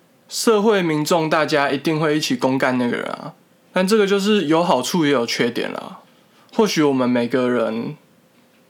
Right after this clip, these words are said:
都还是法西斯，只是你是蓝色的法西斯还是绿色的法西斯而已。今天 Podcast 就先录到这边，谢谢大家的收听。喜欢的话，Apple Podcast、Spotify、K K box、Google Podcast 都听得到。然后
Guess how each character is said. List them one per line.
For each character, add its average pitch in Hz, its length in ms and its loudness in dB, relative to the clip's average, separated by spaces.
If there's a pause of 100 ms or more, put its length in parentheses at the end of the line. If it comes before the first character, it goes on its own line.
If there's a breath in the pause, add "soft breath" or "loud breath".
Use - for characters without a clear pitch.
(140)
都 160 140 0
还 143 180 0
是 127 460 -2
法 120 200 -2
西 127 220 -4
斯， 120 340 -4 (160)
只 135 140 -4
是 165 300 2
你 135 160 0
是 165 160 0
蓝 135 180 0
色 147 180 0
的 123 120 -2
法 113 160 -2
西 123 180 -2
斯 123 400 -6 (100)
还 131 120 -8
是 139 120 -2
绿 147 140 0
色 135 160 -2
的 120 80 -2
法 - 180 -6
西 117 140 -6
斯 - 280 -8
而 65 120 -8
已。 - 100 -12 (200)
今 - 100 0
天 196 140 2
Podcast 185 320 0
就 156 180 0
先 151 260 -2
录 147 120 0
到 135 120 2
这 131 120 -2
边， 117 340 -2 (100)
谢 - 120 2
谢 - 20 4
大 208 140 4
家 180 60 2
的 170 40 -2
收 160 140 -2
听。 139 200 -2 (240 loud breath)
喜 - 220 0
欢 254 160 2
的 262 60 2
话， 240 320 0
Apple 196 260 0
Podcast、 175 380 0
Spotify、 170 500 0
K 180 140 -4
K 196 80 -2
box、 185 440 -2
Google 190 420 0
Podcast 160 440 -2
都 143 140 -2
听 147 120 -2
得 131 60 0
到。 127 300 -2
然 139 180 0
后 151 560 0